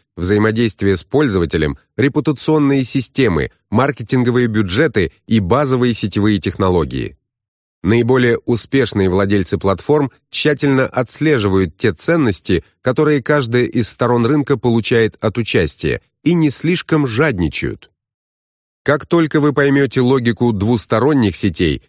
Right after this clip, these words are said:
следующим шагом будет ее применение к многосторонним рынкам. Двусторонние рынки часто становятся многосторонними, когда с помощью платформы начинают взаимодействовать десятки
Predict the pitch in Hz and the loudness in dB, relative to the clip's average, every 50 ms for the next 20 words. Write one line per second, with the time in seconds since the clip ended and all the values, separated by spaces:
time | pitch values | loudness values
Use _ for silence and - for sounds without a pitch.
0 | _ - - - - - 147 175 175 175 165 - - 156 143 - - 151 143 139 | _ -12 -8 -2 0 0 0 2 0 0 0 0 0 0 0 0 0 0 0 0
1 | 143 135 120 131 135 127 127 107 104 110 117 117 117 107 - 110 107 107 107 127 | 0 0 2 0 0 0 0 -2 -2 0 0 2 0 0 0 0 2 2 2 2
2 | 151 156 151 143 139 123 - - - 123 131 135 123 139 127 - - - 123 123 | 2 2 2 2 2 0 -2 -2 0 0 2 2 2 0 -2 -2 -2 -2 0 2
3 | 131 123 110 101 95 92 90 92 92 76 69 - - 64 60 - _ _ _ _ | 2 2 2 2 2 2 2 0 0 -2 -2 -4 -6 -8 -8 -8 _ _ _ _
4 | _ _ _ _ _ _ _ _ _ - 80 87 113 123 131 123 - - 135 135 | _ _ _ _ _ _ _ _ _ -10 -4 0 0 2 2 0 0 0 0 2
5 | 139 123 113 107 107 104 104 107 143 160 147 - - 110 90 - - 127 117 - | 2 2 2 2 2 2 2 2 2 0 0 0 0 -2 -2 0 0 -2 -2 0
6 | - 113 - - 120 120 117 113 113 98 - - 117 110 - - 113 110 113 110 | -4 -4 -2 0 0 0 2 0 0 -2 0 -2 -2 0 0 0 0 2 2 2
7 | 110 113 101 - - 117 131 170 170 143 117 92 87 85 78 - _ _ _ - | 0 0 -2 0 -2 0 0 2 2 2 2 2 2 0 0 -2 _ _ _ -6
8 | 117 113 127 139 135 - - 147 135 135 123 - - 131 104 - 120 120 107 - | -4 -2 0 -2 -2 -2 0 0 0 0 0 0 -2 -2 -2 0 -2 -2 -2 -2
9 | - 160 170 165 139 117 110 110 107 - 127 127 139 143 123 110 98 98 117 127 | -2 0 0 2 2 2 2 0 0 0 0 0 0 0 0 0 -2 0 2 2
10 | 120 120 120 123 139 147 131 - - 127 123 123 113 104 101 113 110 - - 147 | 2 2 0 2 0 0 -2 -2 -2 0 0 0 0 0 -2 -2 -2 0 0 0
11 | 156 - - - - 95 80 - | 0 -2 -2 -4 -2 -2 -2 -4